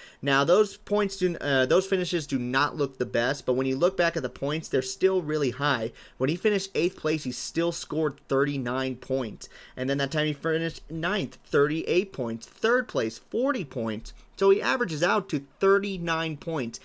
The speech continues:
He is really, really good at this racetrack. And honestly, he's racing for everything. He's going for broke. He needs good finishes. He needs a victory.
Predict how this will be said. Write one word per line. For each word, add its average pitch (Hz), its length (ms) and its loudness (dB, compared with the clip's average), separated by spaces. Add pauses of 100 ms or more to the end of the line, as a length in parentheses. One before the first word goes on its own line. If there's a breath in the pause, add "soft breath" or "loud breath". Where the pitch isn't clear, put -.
(160 loud breath)
He 254 240 0
is 247 140 -4
really, 190 380 2
really 196 300 4
good 165 260 2
at 185 100 -4
this 156 220 -4
racetrack. 143 640 -2 (240 loud breath)
And 139 420 0 (140)
honestly, 196 460 2
he's 175 200 -2
racing 180 300 0
for 170 100 0
everything. 160 300 0
He's 139 120 -4
going 170 220 -4
for 160 80 -4
broke. 139 420 0
He - 140 -10
needs 165 300 -4
good 185 200 0
finishes. 160 460 -4
He 143 100 -2
needs 185 260 -2
a 175 40 -2
victory. 147 520 -4